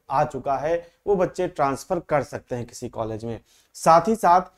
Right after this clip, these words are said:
यहाँ पर है, क्या फर्स्ट काउंसलिंग वाले भी अपना ट्रांसफर कर सकते हैं?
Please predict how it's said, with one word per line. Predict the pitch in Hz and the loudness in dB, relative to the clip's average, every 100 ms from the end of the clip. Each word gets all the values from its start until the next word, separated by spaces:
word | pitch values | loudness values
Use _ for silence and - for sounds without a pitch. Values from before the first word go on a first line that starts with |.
| _ 135 | _ -4
यहाँ | 165 208 | 2 2
पर | 208 175 | 4 2
है, | 190 | 2
क्या | 190 208 | 2 2
फर्स्ट | 202 - 214 208 - | 2 2 2 2 -2
काउंसलिंग | 196 185 185 202 | -2 0 0 2
वाले | 175 165 175 | 2 2 2
भी | 175 | 2
अपना | 269 262 240 | 2 2 -2
ट्रांसफर | 240 233 233 | -2 -4 -4
कर | 226 208 | -6 -6
सकते | 196 - | -8 -12
हैं? | 147 | -16